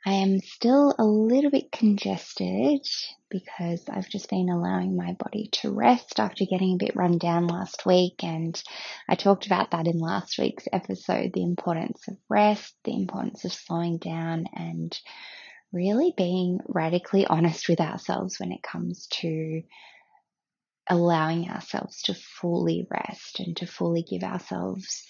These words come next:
and our bodies what they need. And I've just been sitting here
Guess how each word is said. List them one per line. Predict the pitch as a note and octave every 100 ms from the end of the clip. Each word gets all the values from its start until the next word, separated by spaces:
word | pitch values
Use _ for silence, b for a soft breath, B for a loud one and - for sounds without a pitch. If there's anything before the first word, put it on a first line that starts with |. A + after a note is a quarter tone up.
| -
and | E3+
our | E3
bodies | E3+ - - F#2+ - -
what | - -
they | F3 E3
need. | E3 E3+ - G#3 - - B B B B B B B B B _
And | F#3+ G3 G3 G3+ G3+ G3+ - - - _ _ _ _ - G#3
I've | G3
just | G#3+ -
been | B3 B3+ C4 B3+ - _ _ -
sitting | - - F#3+ F#3+
here | F3+ F3 E3 D#3+ E3 D#3+